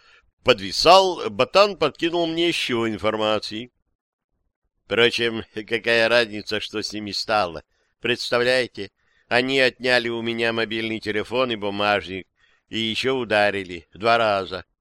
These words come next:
очень сильно, в грудь и по голове. Я даже упал, пальто вот испачкал. Да уж, сильно ударили. Видать, не знаешь ты, юноша, что такое сильный удар.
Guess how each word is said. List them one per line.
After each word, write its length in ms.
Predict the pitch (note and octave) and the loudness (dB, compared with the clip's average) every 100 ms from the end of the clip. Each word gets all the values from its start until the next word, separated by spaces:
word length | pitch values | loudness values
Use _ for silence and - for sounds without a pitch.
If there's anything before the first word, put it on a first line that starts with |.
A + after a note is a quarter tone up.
| _ - | _ -2
очень 400 | A2+ A2+ C3+ A#2+ | 0 0 -6 -6
сильно, 500 | B2 G#2+ F#2+ F#2 F#2+ _ _ _ | -8 -6 -6 -6 -8 _ _ _
в 140 | G#2 | -10
грудь 360 | A2 B2+ C#3 B2 | -4 -2 -2 -4
и 60 | A#2+ | -4
по 140 | A#2 | -4
голове. 580 | A2 A2+ G#2 F#2 F#2+ F#2 _ _ _ _ _ | 0 0 0 -2 -6 -6 _ _ _ _ _
Я 200 | - A#2 | 4 4
даже 220 | A#2+ A#2 | 6 2
упал, 540 | C3 A2+ G#2 G#2 G#2+ G#2 _ _ _ _ _ | 0 2 4 4 2 -6 _ _ _ _ _
пальто 480 | A#2+ B2 - A2 A2 | 0 0 0 -2 -2
вот 300 | G2 G#2+ - - | -4 -6 -6 -12
испачкал. 840 | A2+ - A#2 G#2 - - G#2+ G#2 _ _ _ _ _ _ _ _ _ _ | -8 -4 2 2 0 -6 -6 -6 _ _ _ _ _ _ _ _ _ _
Да 420 | - C3+ B2+ A#2 G2+ | -6 -2 2 2 2
уж, 260 | F2 - _ - | -4 -16 _ -16
сильно 560 | - - A#2 G#2+ G2+ | -8 -4 -4 -4 -6
ударили. 640 | G2+ E2+ G#2 D#2+ C#2+ B1+ _ _ _ _ _ _ _ - | -4 2 2 2 -8 -18 _ _ _ _ _ _ _ -6
Видать, 400 | C3+ F#3 G3+ G3+ | 2 6 6 4
не 160 | E3 | 2
знаешь 380 | B2+ C#3+ F#3 E3 | 2 4 4 4
ты, 180 | D#3+ D3+ | 0 -2
юноша, 500 | D#3 D#3 C#3 - A#2+ | 0 0 0 0 -4
что 240 | - D#3 | -2 -4
такое 280 | D#3+ C3 B2 | -4 -2 -4
сильный 420 | - B2+ B2+ A2+ | -4 -4 -4 -4
удар. 500 | G#2 A2+ A#2+ G#2+ F#2+ | 0 4 4 2 -4